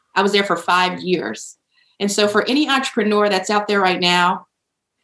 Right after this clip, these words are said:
and you're struggling or facing a setback, just because you have to detour doesn't mean you're not an entrepreneur.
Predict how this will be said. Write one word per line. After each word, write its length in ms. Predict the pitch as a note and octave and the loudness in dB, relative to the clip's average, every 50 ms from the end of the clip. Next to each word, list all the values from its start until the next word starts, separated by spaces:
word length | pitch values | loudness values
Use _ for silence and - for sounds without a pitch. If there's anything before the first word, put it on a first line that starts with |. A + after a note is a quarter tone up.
| _ - | _ -4
and 80 | A3 | -2
you're 100 | G3+ F3 | 0 0
struggling 460 | F3 D#3+ - G#3 G#3+ G#3 G#3 F#3+ F#3+ F3 | 0 0 0 0 0 0 0 0 0 0
or 80 | F3+ | -2
facing 320 | F3+ G3 G3 A3 - G3 B3 | -2 -2 -4 -4 -4 -6 -6
a 60 | G3+ | -6
setback, 560 | - - F#3+ F#3 - F#3 F#3 F3+ F3+ F3 - - - - - - | -2 -2 -2 -2 0 0 0 0 0 -2 -4 -12 -18 -16 -6 -4
just 140 | F4+ F4+ - | -4 -2 -2
because 240 | G4 G4 F4+ D#4 | -2 0 0 0
you 120 | B3 D4 C#4+ | 0 -2 0
have 180 | C4 A3+ A#3 | 0 -2 0
to 100 | - G#3+ | 0 -2
detour 520 | F#3 G3+ A3+ A3 A3 - G3 E3 D#3+ E3+ F3+ | 0 0 0 0 0 0 0 0 0 0 0
doesn't 260 | F#3 A3+ A#3+ B3 B3+ | 0 -2 0 0 0
mean 160 | A#3 A3+ G#3+ G#3+ | 0 0 0 2
you're 140 | F#3+ F#3+ | 0 0
not 160 | F#3+ F3+ F3+ F3 | 0 0 0 0
an 80 | E3+ E3 | 0 -2
entrepreneur. 720 | E3 D#3+ - - - F3+ E3 D#3+ D#3 D#3+ - - G3+ - | -4 -4 -4 -6 -6 -4 -2 0 0 -2 -2 -6 -8 -10